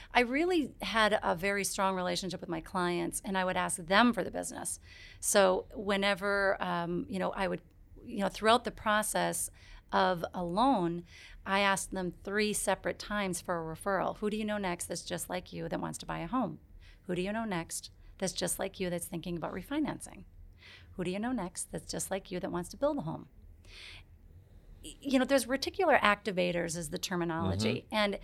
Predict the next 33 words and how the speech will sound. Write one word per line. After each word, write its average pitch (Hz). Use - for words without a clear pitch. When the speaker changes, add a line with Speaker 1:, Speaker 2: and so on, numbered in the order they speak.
Speaker 1:
when 240
you're 277
in 294
the 294
middle 240
of, 202
just 302
like 330
when 262
you 220
buy, 208
you 214
know, 196
and 185
I 185
bought 196
my 190
Honda 196
Accord, 180
I 240
saw 240
Honda 247
Accords -
everywhere 214
because 208
that's 175
a -
reticular 185
activator. 175
It's -
on 165
your 180
brain. 190